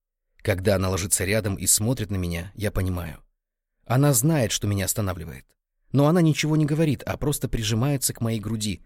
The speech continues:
и пытается унять дыхание. «Всё в порядке, Картер.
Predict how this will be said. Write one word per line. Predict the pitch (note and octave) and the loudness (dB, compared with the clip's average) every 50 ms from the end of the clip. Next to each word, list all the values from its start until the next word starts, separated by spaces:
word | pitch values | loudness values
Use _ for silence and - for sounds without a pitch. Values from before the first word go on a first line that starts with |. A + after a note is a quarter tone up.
| _ _ - | _ _ -8
и | G2+ | -4
пытается | - - - - C3 C3+ C3 - - - B2+ - | -4 -4 -2 -2 -2 -2 -2 -2 -2 -4 -4 -4
унять | - G2 F#2+ F#2+ F#2+ F2+ - | -4 -4 -2 -2 -2 -4 -4
дыхание. | F#2 G#2 - - F2 D#2 - - - _ _ _ _ _ _ _ _ _ _ _ _ _ _ _ _ | -6 -8 -10 -10 -10 -12 -12 -16 -20 _ _ _ _ _ _ _ _ _ _ _ _ _ _ _ _
«Всё | - - D#3 | 0 2 2
в | C#3 - | 2 4
порядке, | D#3 D3 E3 F3 D#3+ - A2+ G2+ | 4 4 6 4 4 2 -2 -2
Картер. | - C#3 D3+ C#3+ A2 - - G2+ - | 2 2 4 4 2 0 -4 -10 -14